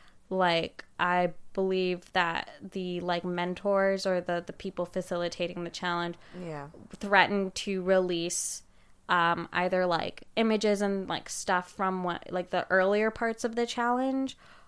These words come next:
Speaker 1: um, or they hacked into, like, your information and would, like, take information and blackmail you, essentially,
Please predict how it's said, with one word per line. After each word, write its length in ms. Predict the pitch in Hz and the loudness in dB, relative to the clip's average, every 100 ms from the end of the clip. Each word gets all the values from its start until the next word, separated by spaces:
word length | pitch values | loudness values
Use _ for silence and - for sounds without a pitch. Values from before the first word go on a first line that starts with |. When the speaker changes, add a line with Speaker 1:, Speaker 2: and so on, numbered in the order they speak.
| - | -6
Speaker 1:
um, 360 | - 185 175 180 | 0 0 0 -2
or 220 | - 196 196 | 2 4 6
they 200 | 196 185 | 4 2
hacked 460 | 180 175 165 - | 2 2 2 -4
into, 360 | 196 185 - 185 | -6 -4 -6 -6
like, 300 | 175 170 - | -4 -6 -4
your 120 | 180 | -4
information 760 | 170 170 151 151 - - 98 87 | -4 -4 -8 -8 -8 -6 -6 -6
and 160 | 110 | -8
would, 140 | 113 110 | -8 -8
like, 160 | - | -10
take 240 | - 185 - | -6 -6 -4
information 640 | 180 - 165 101 - 147 | -8 -6 -6 -6 -6 -8
and 460 | 87 170 170 - - | -8 -8 -8 -10 -8
blackmail 460 | 160 - 208 - - | -8 -6 -8 -8 -10
you, 140 | - | -10
essentially, 600 | 220 - 202 202 208 110 | -8 -8 -8 -8 -6 -8